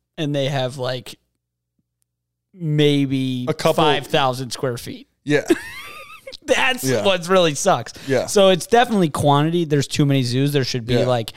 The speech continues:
Speaker 1: international airports. It's, is how there should be zoos.
Speaker 2: That's
Speaker 1: New York,
Speaker 2: fire.
Speaker 1: Atlanta, Denver, here,
Speaker 2: Went to
Speaker 1: L A X.
Speaker 2: the, went to the San Diego Zoo, which is, like, the most renowned one in the United States.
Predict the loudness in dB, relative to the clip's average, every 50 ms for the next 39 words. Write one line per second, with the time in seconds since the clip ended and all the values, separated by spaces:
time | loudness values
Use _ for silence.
0 | -6 -2 0 0 2 2 0 0 -2 -2 -4 -4 -6 -6 -6 -8 -8 -8 -12 -10
1 | -10 -12 -14 -12 -12 -14 -14 -12 -12 -12 -12 _ -12 -10 -8 -8 -4 -4 -4 -4
2 | -4 -6 -6 -6 -8 -8 -8 -8 -8 -8 -8 -8 -10 -12 _ _ _ _ _ _
3 | _ _ -10 -6 -6 -6 -6 -8 -12 -16 _ _ _ _ 0 2 2 4 4 4
4 | 4 4 2 0 -2 -2 0 2 2 2 2 2 0 0 0 0 -2 -2 -4 -6
5 | -10 -8 -4 -2 0 0 0 0 0 -2 -2 -2 -4 -6 -10 _ -8 -4 -2 -2
6 | -2 -2 -4 -6 -8 -12 _ _ -4 -4 -4 -2 -2 0 2 2 4 4 2 2
7 | 0 -2 -6 -8 -8 -10 -10 -8 -8 -8 -6 -4 -2 -2 -2 -2 -2 -4 -4 -4
8 | -4 -4 -4 -4 -4 -4 -2 -2 -2 -2 -2 -2 -2 -2 -2 -4 -6 -8 -10 -10
9 | -10 -8 -6 -6 -6 -6 -8 -14 _ -16 -10 -8 -6 -6 -6 -8 -8 -8 -6 -6
10 | -6 -6 -8 -10 -12 -12 -12 -12 -12 -10 -10 -8 -8 -8 -8 -8 -8 -8 -10 -10
11 | -10 -10 -10 -10 -10 -10 -10 -10 -12 -12 -14 -14 -12 -10 -8 -8 -8 -8 -8 -10
12 | -10 -8 -8 -8 -8 -8 -10 -14 -18